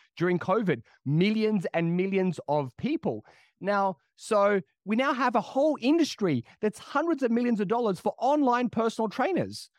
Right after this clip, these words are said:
people selling lesson plans and meal programs, and they don't even see their clients. Their clients are on the other side of the world. So these type of jobs will be created that we can't even see yet. If you are on the negative side,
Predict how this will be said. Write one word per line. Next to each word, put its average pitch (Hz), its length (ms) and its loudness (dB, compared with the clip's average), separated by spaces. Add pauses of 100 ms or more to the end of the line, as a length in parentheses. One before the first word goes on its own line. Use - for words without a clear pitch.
people 202 200 2
selling 160 380 0
lesson 170 320 0
plans 202 340 -2
and 123 100 0
meal 185 200 4
programs, 208 480 -2
and 208 80 -4
they 247 60 0
don't 277 140 -2
even 269 140 -2
see 302 260 -2
their 285 160 0
clients. 147 420 -4
Their 175 100 -4
clients 214 340 -4
are 196 80 0
on 190 80 0
the 190 80 0
other 190 160 0
side 180 180 0
of 170 40 -4
the 180 80 -2
world. 185 300 0 (220)
So 208 200 0
these 277 320 -2
type 214 340 0
of 180 220 2
jobs 160 580 0
will 165 100 2
be 180 120 0
created 185 300 -2
that 139 120 -2
we 202 140 -2
can't 196 240 -2
even 175 220 0
see 269 340 -8
yet. 131 280 -2 (280)
If 175 180 -4
you 214 240 4
are 165 140 0
on 165 100 2
the 143 60 2
negative 160 360 2
side, 208 360 0